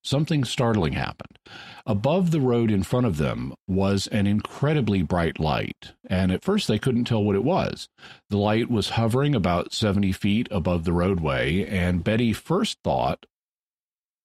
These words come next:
that she would speed up and try to drive under it, but her car engine began to act erratically. Vicky told Betty that she didn't think it would be safe for them to drive under the light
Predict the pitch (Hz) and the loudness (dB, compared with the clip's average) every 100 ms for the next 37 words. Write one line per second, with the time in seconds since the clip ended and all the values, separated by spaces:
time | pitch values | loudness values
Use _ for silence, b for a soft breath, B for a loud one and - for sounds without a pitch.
0 | - 104 101 - 120 113 113 107 - - | -2 -2 0 0 2 2 2 0 -4 -6
1 | - - 147 147 143 131 - 127 92 - | -6 -2 0 2 2 0 0 0 0 -2
2 | - 90 85 - 110 98 90 95 87 85 | -6 -4 -2 0 2 2 2 2 2 2
3 | 92 87 67 53 50 _ _ _ _ - | 2 2 0 -2 -4 _ _ _ _ -6
4 | 113 113 - - 117 - 160 202 131 92 | -2 0 -2 -2 -4 0 0 2 2 2
5 | 87 90 82 87 87 95 92 92 101 82 | 2 0 0 0 0 2 2 2 2 2
6 | 78 - 85 101 104 92 - 69 - _ | 0 -2 -2 0 2 0 -2 -8 -8 _
7 | _ _ _ _ _ 117 147 190 175 151 | _ _ _ _ _ -2 -2 0 0 2
8 | 131 101 165 156 107 98 - 123 117 143 | 0 2 2 2 2 0 0 0 2 0
9 | 139 127 139 117 104 98 - 139 151 - | 0 0 0 2 2 0 0 0 0 0
10 | 117 98 90 - 95 92 85 113 131 95 | 0 2 2 0 2 2 4 2 2 2
11 | 78 64 57 65 | 2 0 0 -4